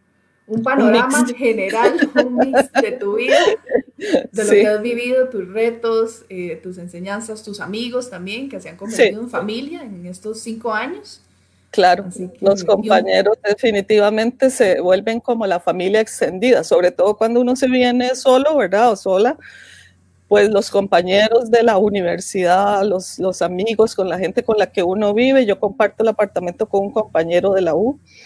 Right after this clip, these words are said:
Speaker 2: entonces, y los amigos alrededor también, ya, y se vuelven la familia, ¿verdad?
Speaker 1: Claro.
Speaker 2: Definitivamente, y el, digamos, el sistema de apoyo que uno tiene aquí al enfrentar ciertos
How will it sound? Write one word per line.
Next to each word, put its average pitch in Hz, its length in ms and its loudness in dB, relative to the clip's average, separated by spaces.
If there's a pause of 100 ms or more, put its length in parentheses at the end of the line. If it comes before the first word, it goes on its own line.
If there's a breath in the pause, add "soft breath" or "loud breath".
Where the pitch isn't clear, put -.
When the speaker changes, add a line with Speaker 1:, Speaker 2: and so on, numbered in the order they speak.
(240 loud breath)
Speaker 2:
entonces, 208 920 2
y 220 180 2
los 202 220 2
amigos 240 540 2
alrededor 190 920 2
también, 214 680 0
ya, 226 100 4
y 269 60 4
se 254 120 0
vuelven 214 380 4
la 277 120 4
familia, 196 560 -2 (300)
¿verdad? 175 300 0
Speaker 1:
Claro. 190 360 2 (200)
Speaker 2:
Definitivamente, 208 1120 2
y 208 60 6
el, 175 180 0 (400 loud breath)
digamos, 185 360 0
el 220 100 4
sistema 196 480 2
de 208 60 6
apoyo 214 420 2
que 202 140 -2
uno 190 200 -2
tiene 214 300 -2
aquí 247 400 0
al 240 180 0
enfrentar 175 540 -2
ciertos 208 380 0